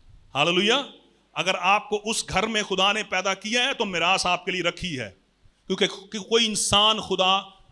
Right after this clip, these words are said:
कोई इंसान जो है वो खुदा के मंसूबे को जो आपकी जिंदगी के लिए है उसको रोक नहीं सकता। खुदा ही घर ना बनाए तो बनाने वाले की मेहनत क्या है? अब याद रखें ना इसको भाई।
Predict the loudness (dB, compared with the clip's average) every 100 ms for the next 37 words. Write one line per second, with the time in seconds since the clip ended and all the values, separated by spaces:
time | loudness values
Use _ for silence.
0 | -4 -4 -4 2 4 4 0 -2 2 2
1 | 0 0 0 0 -2 0 0 0 -2 -4
2 | -6 -6 -4 -4 -4 -4 -6 2 2 2
3 | 0 -2 -2 -4 -6 -4 -4 -2 -2 -2
4 | -6 _ -8 -6 -4 -4 4 6 6 2
5 | -4 -2 -2 -4 -2 -2 0 -2 -2 -6
6 | -20 -4 4 8 8 8 4 2 2 2
7 | 0 2 2 0 -2 0 0 0 -2 -2
8 | -4 -2 -2 -2 -2 0 0 -2 -4 _
9 | _ -2 0 0 6 8 8 8 2 2
10 | 2 2 0 -2 -2